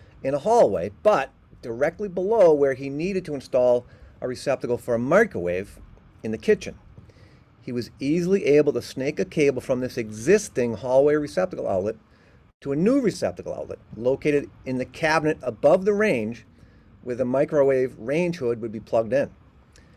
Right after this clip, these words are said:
The inspector failed this installation, citing a violation of section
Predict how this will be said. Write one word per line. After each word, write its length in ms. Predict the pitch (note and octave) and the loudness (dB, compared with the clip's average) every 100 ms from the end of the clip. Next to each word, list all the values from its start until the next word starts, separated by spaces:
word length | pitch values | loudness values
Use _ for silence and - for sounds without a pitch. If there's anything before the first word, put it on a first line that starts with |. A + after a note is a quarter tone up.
| - - | -20 -8
The 80 | C#3 | -6
inspector 400 | C3+ D#3+ D#3+ D3+ | 0 0 0 -4
failed 480 | - E3 E3 D3+ A#2 - | 0 6 6 4 0 -10
this 160 | G#2 | -10
installation, 580 | G2 F#2 E2+ E2+ - D2 | -10 -8 -6 -6 -8 -12
citing 540 | - C#3 C3 C3 B2 - | -4 2 4 4 0 -2
a 80 | G#2+ | -4
violation 680 | A#2+ C#3 C#3+ B2 A#2 A#2+ | 2 4 6 4 2 -8
of 180 | B2 G#2+ | -6 -8
section 540 | - A2 G2+ G#2+ G2 | -2 0 0 -2 -4